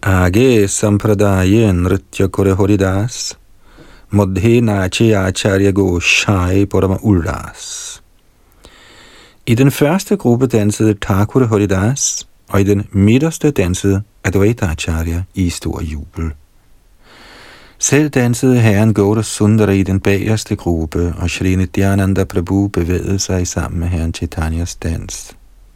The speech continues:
Ved herrens nåde har Shri Vrindavan Das Thakur udtømmende beskrevet denne begivenhed i sin Chaitanya Mangal, der nu hedder Chaitanya Bhagavat.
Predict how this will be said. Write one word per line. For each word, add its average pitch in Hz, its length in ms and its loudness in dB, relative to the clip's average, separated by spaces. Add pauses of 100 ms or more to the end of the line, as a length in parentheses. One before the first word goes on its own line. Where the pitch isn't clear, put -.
(1500)
Ved 101 120 2
herrens 123 380 2
nåde 117 280 4
har 117 140 0
Shri 113 360 2
Vrindavan 107 560 0
Das 101 320 0
Thakur 107 520 -2 (200)
udtømmende 131 540 2
beskrevet 101 480 0
denne 101 180 0
begivenhed 104 520 -2
i - 100 -4
sin 98 200 -4
Chaitanya 92 420 -2
Mangal, 95 400 -2 (880)
der 80 80 -4
nu 85 120 -2
hedder 87 180 -2
Chaitanya 82 560 -6
Bhagavat. - 600 -10